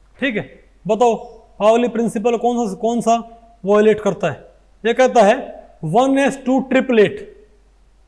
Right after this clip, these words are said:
one is to triplet बताओ कब बनेगा बेटा? one is to triplet कब बनेगा? जो दोनों क्या होंगे? Parallel। Triplet का मतलब क्या होता है पता, पता आपको? पहले निकालो spin, फिर निकालो multiplicity,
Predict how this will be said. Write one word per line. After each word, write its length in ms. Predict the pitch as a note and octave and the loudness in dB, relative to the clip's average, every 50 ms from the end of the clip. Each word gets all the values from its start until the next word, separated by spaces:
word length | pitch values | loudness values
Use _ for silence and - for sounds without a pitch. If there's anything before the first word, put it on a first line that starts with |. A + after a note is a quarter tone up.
| _ _ _ _ _ - | _ _ _ _ _ -10
one 320 | E3 D#3+ G#3 A#3 B3 B3 B3 | -4 0 0 2 2 2 0
is 220 | B3+ A3+ - - - | -2 -2 -4 -6 -6
to 160 | A3+ A#3 A3+ | -6 -6 -6
triplet 440 | - - A3 A#3 A3+ - A#3 A#3 G3+ | -4 -4 -4 -4 -4 -4 -6 -6 -4
बताओ 140 | G#3+ A3+ G#3 | -4 -4 -4
कब 160 | - A3 G3 | -2 -2 -2
बनेगा 300 | F#3 G#3 G3+ F#3+ E3 D3+ | -2 -2 -2 -2 -4 -6
बेटा? 1300 | - - - - - _ _ _ _ _ _ _ _ _ _ _ _ _ _ _ _ _ _ - F3+ F3+ G#3 | -8 -12 -16 -20 -20 _ _ _ _ _ _ _ _ _ _ _ _ _ _ _ _ _ _ -10 -6 -2 -2
one 280 | F#3+ F3 G#3+ A#3 A#3 A#3 | 0 0 0 0 0 0
is 160 | A#3+ - - - | -2 -2 -2 -2
to 140 | G#3+ A#3 A3+ | -4 -2 -2
triplet 400 | - A3+ A3+ G#3+ - B3+ A#3+ B3 | -2 -4 -4 -4 -2 -4 -6 -2
कब 120 | A#3+ A3 | -2 -2
बनेगा? 340 | G3 A3 A3 A3 F#3+ G3+ A#3+ G3+ - - - - - _ _ _ _ _ _ - | -2 0 -2 -2 -2 -2 -4 -4 -8 -12 -18 -20 -20 _ _ _ _ _ _ -8
जो 80 | F#3+ F3+ | -4 0
दोनों 280 | A3+ B3+ C4 C4+ B3+ | 2 2 4 4 2
क्या 120 | C4 B3+ A#3 | 4 2 2
होंगे? 160 | G#3+ G3+ F#3 | 2 2 2
Parallel। 400 | - G3+ F#3+ F3+ E3+ D#3+ D3+ C#3+ - - - - - - - | 2 2 2 2 0 -2 -6 -8 -10 -14 -18 -20 -16 -10 -6
Triplet 320 | B3 C#4+ - D4 C#4+ C#4+ | -6 -4 -4 -4 -4 -4
का 80 | C#4+ C#4+ | -4 -4
मतलब 180 | C#4 C4 B3+ | -4 -4 -6
क्या 100 | C4 F4 | -4 -4
होता 140 | D#4 G#3+ A3+ | -4 -2 -4
है 60 | G3+ | -4
पता, 100 | C4+ D4+ | -4 -4
पता 160 | - E4 F4+ F4 | -4 -4 -4 -4
आपको? 220 | - - A3 G3+ - - - - _ _ _ _ _ _ _ _ _ _ _ _ _ _ _ _ _ _ _ - | -4 -4 -6 -8 -8 -8 -16 -20 _ _ _ _ _ _ _ _ _ _ _ _ _ _ _ _ _ _ _ -2
पहले 280 | G3+ F3+ F#3+ A3 B3+ C4 | 0 2 2 2 2 2
निकालो 360 | C4 B3+ C4 C4 C4+ D4+ D4 | 2 2 2 2 2 2 2
spin, 280 | - - - - A3+ F#3 D3 - - - - - - - - - _ _ _ _ _ _ _ _ _ _ _ _ _ _ _ _ - | 0 -2 -4 -2 -2 -2 -2 -4 -8 -14 -16 -18 -20 -20 -20 -20 _ _ _ _ _ _ _ _ _ _ _ _ _ _ _ _ -2
फिर 120 | A#3+ B3+ | 0 2
निकालो 380 | B3+ B3+ B3 C4+ C4 C#4 D4+ D4+ | 2 2 2 2 0 0 0 0
multiplicity, 720 | D4 D4+ D4+ C#4+ - D#4 B3+ A#3+ C#4 C4+ G3+ - - F#3 | 0 0 0 0 0 -2 -2 0 0 0 0 0 -2 -6